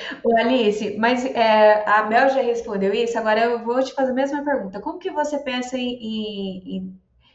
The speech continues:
em conversar com ela sobre essa questão de preconceito?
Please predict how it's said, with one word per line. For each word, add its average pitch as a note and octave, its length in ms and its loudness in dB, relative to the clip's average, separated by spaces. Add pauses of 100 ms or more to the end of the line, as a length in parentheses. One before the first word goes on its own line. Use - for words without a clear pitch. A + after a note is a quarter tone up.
(120)
em G#3+ 100 -8
conversar B3+ 520 0
com A#3 60 -2
ela A3+ 180 0
sobre A3 280 -8
essa G#3+ 180 -4
questão G#3+ 260 -18
de - 100 -20
preconceito? F#3+ 600 -10